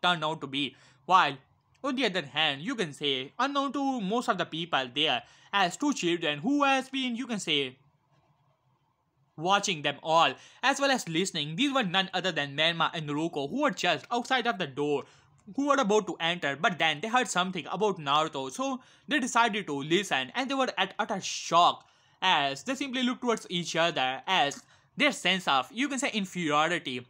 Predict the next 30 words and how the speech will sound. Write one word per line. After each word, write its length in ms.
has 160
already 440
increased 480
at 140
least 200
one 240
hundred 360
times. 340
A 60
kid, 440
their, 320
you 120
can 100
say, 160
older 260
brother, 480
same 260
age 160
as 160
them, 500
they 80
were 100
being 220
trained 380
by 100
four 480
of 80
the 80
legendary 400
shinobis, 840